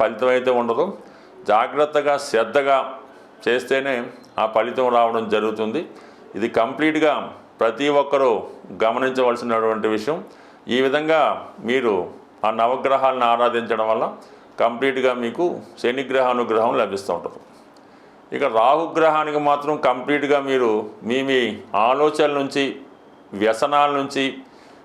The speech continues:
క్యారెక్టర్ నుంచి బయటపడితేనే మీకు రాహు అనుకూలించడం జరుగుతూ ఉంటుంది. ఏమాత్రం ఇతరులను చూసి అసూయ పడినా, వారి ఐశ్వర్యాన్ని చూసి మనకి ఇబ్బంది కలిగినా,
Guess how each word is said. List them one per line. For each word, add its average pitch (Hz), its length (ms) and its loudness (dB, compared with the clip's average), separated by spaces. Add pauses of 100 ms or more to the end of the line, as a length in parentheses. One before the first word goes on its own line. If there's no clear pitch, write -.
(140)
క్యారెక్టర్ 139 600 2
నుంచి 139 180 -4 (100)
బయటపడితేనే 131 680 0 (480)
మీకు 123 180 -2 (120)
రాహు 135 240 4 (120)
అనుకూలించడం 127 640 0 (100)
జరుగుతూ 113 360 0
ఉంటుంది. 113 280 -2 (840)
ఏమాత్రం 156 480 0 (140)
ఇతరులను 143 400 0
చూసి 135 260 0
అసూయ 139 360 0
పడినా, 131 260 0 (440)
వారి 131 220 2 (100)
ఐశ్వర్యాన్ని 143 640 0
చూసి 135 160 -2 (100)
మనకి 123 260 0
ఇబ్బంది 127 320 0
కలిగినా, 120 320 0